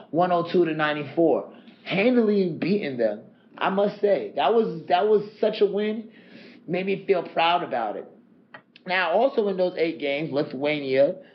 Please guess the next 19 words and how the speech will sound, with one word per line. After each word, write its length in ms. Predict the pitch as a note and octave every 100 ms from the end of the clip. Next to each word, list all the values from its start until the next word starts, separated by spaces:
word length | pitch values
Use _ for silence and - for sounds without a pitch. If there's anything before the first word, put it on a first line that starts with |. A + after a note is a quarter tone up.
| - _ C#3+
of 160 | C#3
course, 300 | - G#3+ A3 -
they 140 | D#3+ D#3+
have 300 | D#3 D3 C3+
Valanciunas, 920 | D3 D3+ D3+ C#3 - F3 F3+ G#3 G#3 - - -
and 180 | D3+ E3
they 140 | F#3
were 140 | F3
able 400 | D3+ E3 D3+ D#3+ D#3+
to 300 | D3 C#3+ C3+ - _ _ _ -
absolutely 880 | G3 G#3+ F3+ F#3+ F#3+ F3+ D#3 D#3+
murder, 720 | C#3 D3 F#3+ G#3+ F3+ B2 A2+ - _ _ - - -
<laughs> 500 | - - - - D3
uh, 280 | D#3+ -
Senegal, 480 | F#3 F3 D#3 C3 A2+
'cause 160 | - B2+ F3+
Senegal 360 | F#3+ F3 D#3+
has, 380 | C#3 D3 C#3+ C3+
uh, 380 | C#3 C3+ C3+